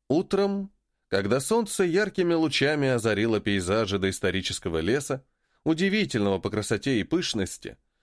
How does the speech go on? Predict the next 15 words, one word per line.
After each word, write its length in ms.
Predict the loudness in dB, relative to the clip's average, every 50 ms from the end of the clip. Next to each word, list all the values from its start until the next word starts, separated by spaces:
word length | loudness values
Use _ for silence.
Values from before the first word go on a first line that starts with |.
| _ _ -6
захотелось 560 | -2 -2 0 0 0 0 0 0 0 0 -2
вдруг 280 | -2 -2 -2 -2 -2 -2
бросить 540 | -2 0 0 2 2 0 0 -2 -4 -4 -6
все 400 | -6 -8 -6 -4 -2 0 0 2
и 140 | 2 0 0
бежать 460 | 0 0 0 2 2 0 -2 -4 -6
прочь 520 | -2 0 0 2 4 4 2 2 2 2
от 120 | 0 2 2
этого 260 | 0 0 2 0 0
корабля, 600 | 0 2 2 2 2 4 4 4 4 2 0 -2 -6 _ _ _ 0
от 160 | 0 0 0
кошмаров, 680 | 2 0 2 2 2 2 2 4 4 4 4 2 0 -2
от 100 | -2 0
самого 300 | 2 2 2 4 2 0
себя. 560 | 0 0 0 2 2 2 2 2 0 -2 -4